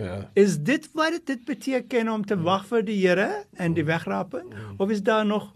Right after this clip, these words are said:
Speaker 2: meer as dit?
Speaker 1: Mm, soos die ou wat gesê het, "As die Here môre kom, plant ek vandag 'n boom." Hy
Speaker 2: Precies.
Speaker 1: gaan aan met sy lewe. Ek dink vir my Romeine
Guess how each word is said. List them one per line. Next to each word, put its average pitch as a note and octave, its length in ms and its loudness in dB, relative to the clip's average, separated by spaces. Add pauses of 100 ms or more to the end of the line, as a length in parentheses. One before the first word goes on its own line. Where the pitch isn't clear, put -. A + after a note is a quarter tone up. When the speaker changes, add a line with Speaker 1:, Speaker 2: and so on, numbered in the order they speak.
(100)
Speaker 2:
meer F#3 440 4
as D#3 220 2
dit? B2 300 -12
Speaker 1:
Mm, B2+ 200 2
soos A#2 220 2
die C3+ 140 6
ou C#3 80 6
wat C#3 180 4
gesê C3 300 2
het, - 80 -4
"As A2 160 -4
die B2 100 0
Here B2 240 2
môre B2+ 320 2
kom, C3 200 -2
plant B2 260 0
ek B2 100 -2
vandag A2 380 -4
'n A2+ 120 -6
boom." A2+ 360 0 (760)
Hy G3+ 80 0
Speaker 2:
Precies. G#3 180 4
Speaker 1:
gaan C3+ 140 8
aan D#3 240 8
met D#3+ 140 8
sy - 120 4
lewe. A2 380 0 (540)
Ek A#2 200 6
dink G3 300 8
vir - 200 6
my C3 520 8
Romeine A#2+ 580 8